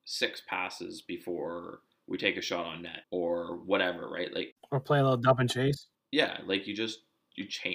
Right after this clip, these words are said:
Speaker 1: you change the game for the kids. You make them do different things and not basically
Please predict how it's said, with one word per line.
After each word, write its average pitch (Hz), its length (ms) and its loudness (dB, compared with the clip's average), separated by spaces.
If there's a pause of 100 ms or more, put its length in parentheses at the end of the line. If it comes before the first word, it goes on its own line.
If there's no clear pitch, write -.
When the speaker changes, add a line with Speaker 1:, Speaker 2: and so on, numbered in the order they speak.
Speaker 1:
you 98 140 -8
change 107 500 -6
the 95 80 -6
game 92 360 -6 (140)
for 92 180 -2
the 87 120 -8
kids. - 520 -8
You 90 140 -8
make 90 380 -8
them 92 360 -8 (140)
do 104 180 2
different 98 380 -2
things 85 560 -4 (520)
and 92 220 0
not 87 360 -4 (100)
basically 87 480 -4